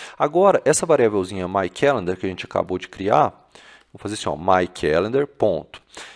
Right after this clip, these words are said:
E aqui na class, na documentação, né, da class calendar app, ele traz até aqui, ó, a forma como a gente, como a gente usa, ó. Create event, a gente coloca o título do evento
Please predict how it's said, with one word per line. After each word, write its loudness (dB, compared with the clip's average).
E 0
aqui -2
na 6
class, 4
na -2
documentação, -2
né, -2
da 0
class 0
calendar -2
app, 0
ele -4
traz 4
até 0
aqui, -2
ó, 6
a 2
forma -2
como -6
a -8
gente, -12
como -10
a -4
gente -10
usa, -6
ó. -6
Create 0
event, -4
a -4
gente -8
coloca 4
o -10
título -6
do 0
evento -4